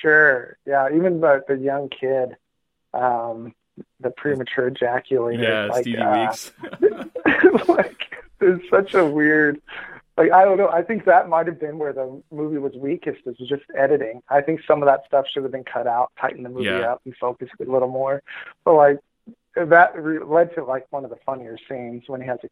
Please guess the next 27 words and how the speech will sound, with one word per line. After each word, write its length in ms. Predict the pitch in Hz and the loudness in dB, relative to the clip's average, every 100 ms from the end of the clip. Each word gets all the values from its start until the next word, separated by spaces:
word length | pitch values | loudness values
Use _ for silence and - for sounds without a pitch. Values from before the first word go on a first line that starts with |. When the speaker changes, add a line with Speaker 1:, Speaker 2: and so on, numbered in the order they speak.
| _ | _
Speaker 1:
concussion 400 | - 120 120 - | -12 -10 -10 -14
and 100 | 131 | -14
he's 160 | 131 117 | -14 -12
making 260 | - - 151 | -12 -10 -10
this 120 | 147 | -10
concession. 600 | - 147 135 131 - 135 - - - - | -12 -8 -4 -2 -4 -10 -12 -16 -16 -16
Speaker 2:
Yeah. 420 | - 101 98 139 139 | -8 -2 2 4 4
Speaker 1:
Uh, 100 | - - - | 0 -4 0
and 160 | 170 160 | 2 6
then, 240 | 165 156 220 | 4 4 0
and 160 | 175 | 4
then 120 | 185 170 | 6 6
that 140 | 160 | 6
also 360 | 156 170 170 131 | 6 4 0 -2
led 280 | 135 131 - - | -4 -4 -14 -14
to 100 | 143 | -12
the 100 | 135 - | -12 -12
scene 160 | 147 | -14
with 100 | 135 | -14
her, 160 | - 147 | -10 -10
with 100 | 139 | -8
her 120 | 143 | -10
mom, 380 | 143 143 139 - | -6 -6 -6 -6
which 160 | - - | -10 -6
is 80 | |
also 340 | 156 151 - - | -2 -2 -2 -2
very 240 | 156 151 | 0 0